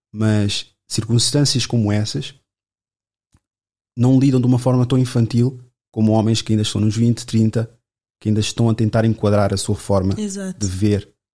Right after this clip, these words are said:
Speaker 1: certas variáveis familiares que existem.
Speaker 2: Eu compreendo exatamente o que tu estás-me a dizer. Só que,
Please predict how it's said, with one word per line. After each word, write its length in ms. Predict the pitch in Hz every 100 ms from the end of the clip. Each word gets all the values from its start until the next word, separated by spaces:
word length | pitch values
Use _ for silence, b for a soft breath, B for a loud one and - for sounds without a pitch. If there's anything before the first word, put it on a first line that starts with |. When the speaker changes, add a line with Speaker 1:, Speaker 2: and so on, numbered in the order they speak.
| _ _ _ _ _ _
Speaker 1:
certas 520 | - - 110 - 104
variáveis 1000 | 87 98 104 104 107 101 98 101 110 - _ _ _ _ _ _
familiares 480 | - 104 101 90 -
que 80 | 95
existem. 380 | 92 90 95 - _ _ _ _ _ _ _ _ _ _ _ _ _ _ _ B B B B
Speaker 2:
Eu 120 | - 302
compreendo 600 | 330 311 302 294 285 269
exatamente 520 | 262 262 262 254 254
o 40 |
que 60 | 247
tu 100 | 262
estás-me 300 | 254 247 254
a 20 |
dizer. 560 | 240 254 226 180 160 156 B B B - _ _ _ _ _ _ _ _ _ _ _ _ _ _ _ -
Só 160 | 220
que, 440 | 202 - 220 208